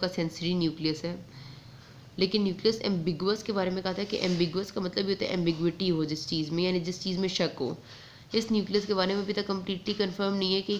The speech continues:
کس nerve کا نیوکلیس ہے۔ اس میں دو تین nerves کے نیوکلیس شامل ہیں، اسی لیے کہا جاتا ہے کہ جو glossopharyngeal nerve ہے اس کا motor نیوکلیس ہے، وہ بھی nucleus ambiguous کا part ہے،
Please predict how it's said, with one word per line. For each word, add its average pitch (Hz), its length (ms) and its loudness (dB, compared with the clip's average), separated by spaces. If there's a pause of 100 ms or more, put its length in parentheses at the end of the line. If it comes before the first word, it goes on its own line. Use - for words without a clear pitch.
کس 214 240 -4
nerve 165 260 4
کا 160 80 0
نیوکلیس 156 380 0
ہے۔ 190 40 2
اس 185 160 -4
میں 208 80 4
دو 180 180 4
تین 180 260 2
nerves 151 200 0
کے 160 80 -4
نیوکلیس 151 400 -2
شامل 143 300 -4
ہیں، 156 80 -2 (560)
اسی 214 220 0
لیے 208 160 6
کہا 202 200 0
جاتا 175 240 0
ہے - 20 0
کہ 190 100 -2
جو 180 100 -2
glossopharyngeal 175 800 0
nerve 170 140 2
ہے 175 60 0
اس 175 120 -4
کا 214 100 0
motor 175 360 0
نیوکلیس 165 420 0
ہے، 190 40 -2
وہ 185 100 2
بھی 175 140 0
nucleus 180 520 0
ambiguous 165 420 2
کا 160 120 0
part - 400 -4
ہے، - 60 -6